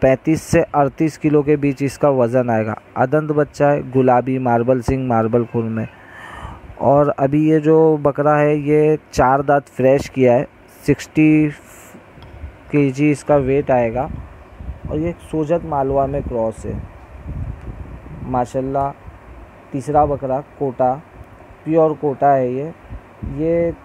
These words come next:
छः महीने का बच्चा है, तीस से बत्तीस केजी इसका weight आएगा। और ये देख सकते हो आप खूबसूरती बकरे की, माशाल्लाह, अदंत बच्चा है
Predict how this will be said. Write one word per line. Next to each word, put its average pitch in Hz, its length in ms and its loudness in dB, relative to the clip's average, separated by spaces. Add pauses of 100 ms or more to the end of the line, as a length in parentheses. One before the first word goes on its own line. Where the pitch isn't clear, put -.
(340)
छः 165 220 -2
महीने 156 340 -4
का 156 140 0
बच्चा 147 360 -4
है, 151 200 0 (460)
तीस 156 220 -2
से 165 180 -4
बत्तीस 147 440 -4
केजी 151 320 -4
इसका 143 300 -4
weight 139 320 -4
आएगा। 139 400 -2 (1500)
और 151 220 -4
ये 160 200 -2 (340)
देख 156 160 -2
सकते 165 320 -6
हो 160 80 2
आप 160 100 -2 (320)
खूबसूरती 143 560 -6
बकरे 135 400 -4
की, 135 200 -10 (880)
माशाल्लाह, 143 1400 -4
अदंत 156 340 -2
बच्चा 156 420 0
है 151 220 2